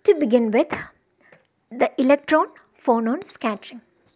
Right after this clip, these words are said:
Well, the electron phonon, uh, interaction,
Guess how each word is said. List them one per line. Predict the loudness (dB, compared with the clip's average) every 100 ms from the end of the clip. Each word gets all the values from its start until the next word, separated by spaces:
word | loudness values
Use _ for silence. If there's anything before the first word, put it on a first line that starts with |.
| _ _ _ _ _ _ _ _ _ _ _ _ _ _ _ _ _ -20 _ _ _ _ _ _ _ _ _ _ -20 -20 -20 -20 _ _ _ _
Well, | -2 0 0
the | -2
electron | -2 -2 -4 -4
phonon, | -2 -4 -6 -8 -6
uh, | -4 -4 -6
interaction, | -6 -4 -4 -4 -4 -8 -10